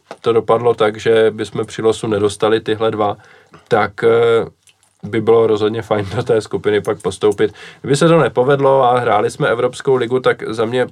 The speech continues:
jako pořád je to dobrý. Eh, navíc budeme, eh, navíc budeme, eh, nasazení v druhém koši, takže stejně jako případně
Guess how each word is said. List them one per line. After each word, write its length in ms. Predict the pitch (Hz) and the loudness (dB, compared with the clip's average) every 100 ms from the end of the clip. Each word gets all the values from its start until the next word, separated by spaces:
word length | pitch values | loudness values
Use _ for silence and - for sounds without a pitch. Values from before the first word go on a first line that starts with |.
| - | -6
jako 260 | 123 147 | -4 -2
pořád 460 | 143 113 120 120 - - - _ | 0 2 2 2 -2 -18 -20 _
je 100 | 110 | -4
to 120 | 110 120 | 0 2
dobrý. 640 | 104 110 120 131 139 147 _ _ _ _ - | 2 0 -2 0 -2 -4 _ _ _ _ -4
Eh, 280 | 104 110 113 | 0 2 2
navíc 540 | 113 117 127 - - _ - | 0 0 -2 -6 -14 _ -16
budeme, 720 | 113 117 120 117 117 117 120 113 _ _ _ _ _ _ _ - - | -6 0 2 2 2 0 -2 -10 _ _ _ _ _ _ _ -18 -6
eh, 880 | 113 104 101 98 95 98 101 101 92 | 0 2 4 4 2 0 -2 -4 -6
navíc 440 | 101 104 101 110 110 | -6 -4 -4 -6 -4
budeme, 500 | 113 113 117 113 120 _ _ - | 0 2 2 -2 -6 _ _ -6
eh, 140 | 107 | -2
nasazení 520 | 113 110 - 120 120 | -2 -2 -2 -2 -4
v 80 | 120 | -4
druhém 320 | 120 120 139 | -4 -2 0
koši, 380 | 135 117 - 143 | 2 0 2 0
takže 500 | 156 113 107 117 117 - - - | 0 -2 0 2 2 0 -8 -10
stejně 380 | - 113 110 | -2 0 0
jako 320 | 104 104 110 - - | -2 0 0 0 -10
případně 600 | - 107 101 101 113 104 | -14 -6 -2 0 0 -4